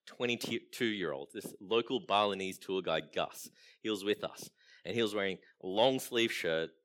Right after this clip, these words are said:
long pants, no hat, no sunscreen, looking so bored, and just scrolling Facebook, waiting for us to catch up to him. While we're,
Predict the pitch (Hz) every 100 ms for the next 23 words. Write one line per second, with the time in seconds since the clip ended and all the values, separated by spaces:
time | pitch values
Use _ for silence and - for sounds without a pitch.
0 | _ _ _ - 90 117 113 92 80 82
1 | - - _ _ 104 139 170 170 - 76
2 | 76 - - - 104 151 165 - 95 92
3 | - 95 90 87 _ - 123 - 113 -
4 | _ _ _ - - 104 101 87 73 64
5 | - - _ - - 95 98 - - -
6 | 113 120 117 - 90 87 87 - 82 90
7 | 92 - 82 - - 95 - - - -
8 | - - _ _ - - _ - - -
9 | - - 90 92 110